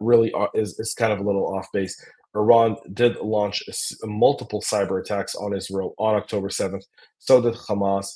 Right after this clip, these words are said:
so did Hezbollah. There were a series of disruptions, including some that have not been confirmed yet, but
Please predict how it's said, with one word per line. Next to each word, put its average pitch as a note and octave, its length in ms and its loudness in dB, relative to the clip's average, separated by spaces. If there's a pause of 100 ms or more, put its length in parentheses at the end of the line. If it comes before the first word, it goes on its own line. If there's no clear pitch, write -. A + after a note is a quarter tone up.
(180)
so A2 260 2
did G#2+ 140 0
Hezbollah. F#2+ 680 -4 (320)
There G#2 100 -2
were F#2 100 0
a F2+ 40 -4
series A#2 360 0
of F#2 120 -6
disruptions, G#2 680 -2
including G2+ 520 -6
some G#2 440 -2
that G#2 100 0 (120)
have F#2 200 -6
not G#2+ 340 -2
been G#2 140 -4
confirmed G#2 520 -2
yet, G2+ 240 0
but G2 200 -4